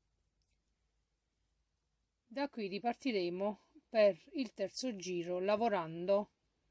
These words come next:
cinque catenelle, una, due, tre, quattro e cinque, che vanno a sostituire il punto alto allungato che andremo a lavorare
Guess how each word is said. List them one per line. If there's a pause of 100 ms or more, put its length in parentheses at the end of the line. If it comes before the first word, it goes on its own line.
(460)
cinque
catenelle, (300)
una, (440)
due, (480)
tre, (520)
quattro (180)
e
cinque,
che
vanno (100)
a
sostituire
il
punto
alto
allungato
che
andremo
a
lavorare